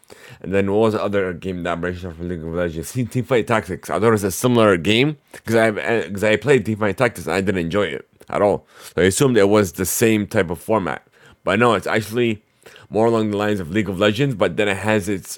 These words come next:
own, uh, unique turns and un-, unique twists, uh, to it as well. So if you guys are interested in joining me there, I do live playthroughs every now and then on my, uh, own personal YouTube channel,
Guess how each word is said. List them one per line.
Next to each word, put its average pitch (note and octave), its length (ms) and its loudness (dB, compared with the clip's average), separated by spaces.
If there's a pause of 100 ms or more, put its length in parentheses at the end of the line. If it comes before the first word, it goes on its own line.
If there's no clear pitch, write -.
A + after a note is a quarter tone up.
(120)
own, A2 360 2
uh, F#2 160 2
unique G2+ 380 0
turns G2+ 420 0
and G2 220 -6
un-, G2 160 -6
unique G2+ 460 -4
twists, - 500 -10 (200)
uh, D#2+ 100 -4
to G#2+ 160 -4
it F#2 80 0
as D#2+ 180 -6
well. D#2+ 300 -4 (1800)
So A2+ 120 2
if A2+ 80 6
you A2+ 60 6
guys C#3+ 200 6
are C#3 80 6
interested A#2 360 4
in G2+ 80 4
joining A2 220 6
me G2+ 120 6
there, G#2+ 320 6
I F#2 180 4
do F#2+ 180 0
live G2+ 240 2
playthroughs G2 500 0
every G2+ 200 2
now G2+ 240 4
and G2+ 80 2
then G#2 200 2
on F#2 200 0
my, F2+ 380 2
uh, D#2 380 2
own G2+ 160 -4
personal F#2+ 360 -6
YouTube G2+ 300 -8
channel, D3 400 0